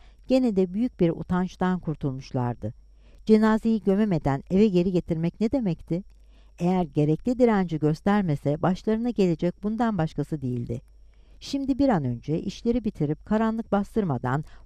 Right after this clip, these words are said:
Boranlı'ya dönmek gerekiyordu. Geç kalırlarsa merak ederlerdi. Anma yemeğinin verileceği akşamın altısına yetişmeleri iyi olurdu. Ama saat dört buçuk olmuştu. Ölünün gömülmesi, geriye dönüş derken şimdiden bir hayli gecikecekleri belliydi.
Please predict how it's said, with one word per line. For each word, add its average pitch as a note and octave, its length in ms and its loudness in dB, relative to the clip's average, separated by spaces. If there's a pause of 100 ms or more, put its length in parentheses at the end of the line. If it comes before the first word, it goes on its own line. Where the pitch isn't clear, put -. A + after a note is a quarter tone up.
Boranlı'ya G3+ 560 2
dönmek C#3 380 -2
gerekiyordu. A#2+ 720 -4 (500)
Geç B3+ 220 2
kalırlarsa F3+ 580 2
merak C#3 380 0
ederlerdi. A#2+ 680 -4 (420)
Anma G#3 260 2
yemeğinin D#3+ 560 0
verileceği F#3+ 540 2
akşamın D3 420 -4
altısına F#3+ 520 -2
yetişmeleri D#3+ 640 -2
iyi C#3 220 -2
olurdu. B2 460 -6 (440)
Ama G3+ 200 4
saat F3+ 360 -2
dört F3 240 0
buçuk - 220 -12
olmuştu. C3 500 -6 (460)
Ölünün G3 380 2
gömülmesi, C#3 720 -2
geriye F#3 380 4
dönüş C#3+ 400 -4
derken G#3 380 0
şimdiden F3+ 600 -2
bir G3+ 100 2
hayli G3 300 -2
gecikecekleri D#3 800 -2
belliydi. A#2+ 520 -4